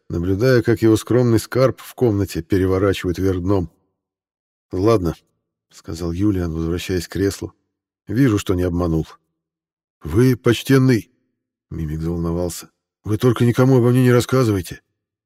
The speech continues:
"Отчего же это я не должен рассказывать? Не так-то ты часто встретишь Мимика". Надо бы доложить для порядка на тебя в охранный дом. И Юлиан лукаво улыбнулся,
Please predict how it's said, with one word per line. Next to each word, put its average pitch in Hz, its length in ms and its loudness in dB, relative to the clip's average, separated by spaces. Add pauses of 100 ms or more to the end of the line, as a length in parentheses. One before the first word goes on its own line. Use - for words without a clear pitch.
(460)
"Отчего 110 480 0
же 92 120 0
это 92 160 -6
я 92 80 0
не 95 120 -2
должен 92 320 -2
рассказывать? 82 640 -6 (640)
Не 87 140 -6
так-то 107 320 -2
ты 123 180 0
часто 131 340 2
встретишь 117 420 0
Мимика". 104 460 -2 (440)
Надо 95 220 2
бы 107 100 -2
доложить 117 460 2
для 117 160 0
порядка 131 400 2
на 107 80 2
тебя 107 260 0
в 95 60 0
охранный 110 360 0
дом. 101 220 0 (1040)
И 80 100 -12
Юлиан 92 400 -4
лукаво 90 440 -2
улыбнулся, 87 680 -4